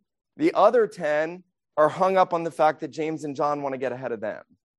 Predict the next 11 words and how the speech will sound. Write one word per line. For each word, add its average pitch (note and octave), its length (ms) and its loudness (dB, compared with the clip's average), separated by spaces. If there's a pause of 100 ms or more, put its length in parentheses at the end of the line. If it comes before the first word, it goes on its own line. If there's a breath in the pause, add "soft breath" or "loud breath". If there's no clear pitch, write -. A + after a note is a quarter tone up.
(960)
You A2+ 80 -16
see, A#2+ 260 -6
this B2+ 260 -8
is A#2 340 -12
what's A2+ 280 -10
in A#2 140 -10
our D#3 140 -4
hearts. - 600 -16 (920)
All D3+ 200 6
the C3+ 100 -4
disciples, - 760 -12